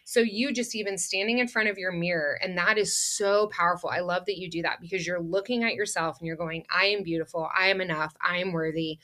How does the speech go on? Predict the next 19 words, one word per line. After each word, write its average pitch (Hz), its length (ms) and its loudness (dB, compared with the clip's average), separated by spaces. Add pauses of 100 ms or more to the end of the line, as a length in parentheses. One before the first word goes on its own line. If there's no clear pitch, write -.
(340)
I 185 140 6
am 190 100 4
deserving. 160 760 -2 (380)
You 196 140 4
know, 175 420 0 (200)
I 175 140 4
attract 175 760 6 (420)
abundance." 165 640 0 (280)
As 214 140 8
you're 220 80 6
sitting 247 360 4
there, 202 180 8
like, 170 220 2
saying 208 360 2
that, 165 200 2
you're 185 160 0
reprogramming 202 880 0
your 160 120 0
mind 156 720 0